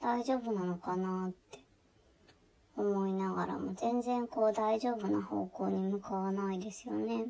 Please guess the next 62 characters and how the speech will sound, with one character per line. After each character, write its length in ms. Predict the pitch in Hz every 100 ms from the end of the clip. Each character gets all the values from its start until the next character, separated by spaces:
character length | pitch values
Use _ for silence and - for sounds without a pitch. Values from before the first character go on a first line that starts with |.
| - _ _ - - - - - _ -
す 140 | 262
ご 180 | 262 285
く 220 | - 202
心 340 | 185 208 202 196
配 440 | 196 196 190 - - _
で 120 | 214 196
す 160 | -
け 140 | - 196
れ 140 | 214
ど 120 | 202
も、 240 | 190 - 254 302
な 160 | 233
ん 100 | 214
か 140 | 202 220
ね、 260 | 269 294 294 _ _ _ _ _ - _ _ _ -
あ 120 | 196
の、 280 | 185 185 196 214
ニ 140 | 208
ュ 20 |
ー 40 | 202
ス 160 | -
と 120 | - 185
か 180 | -
で 80 | 190
も 180 | 185 185
い 100 | 190
ろ 180 | 214 202
い 40 |
ろ 100 | 196
言 120 | 226
っ 20 | 214
て 220 | - 254
ま 160 | 262 302
す 120 | -
け 120 | 320
れ 140 | 302 233
ど 120 | 226
も、 140 | 185 214 - - - - - - - - -
早 220 | 226 196
く 180 | - 214
ね、 180 | 247 - - 220
明 120 | 202
る 80 | 208
い 100 | 202
話 180 | 190 196
題 260 | 202 208
が 160 | 208 190 -
来 80 | -
た 180 | 220 214
ら 140 | 202
い 40 |
い 220 | 254 240 226
な 140 | 247
ぁ 300 | 262 254 233
な 120 | 190
ん 60 | 185
て 280 | - 240 - - - - - - -
思 200 | 220 208
い 80 | 202
ま 200 | 196 202
す 160 | -
ね。 340 | 214 226 233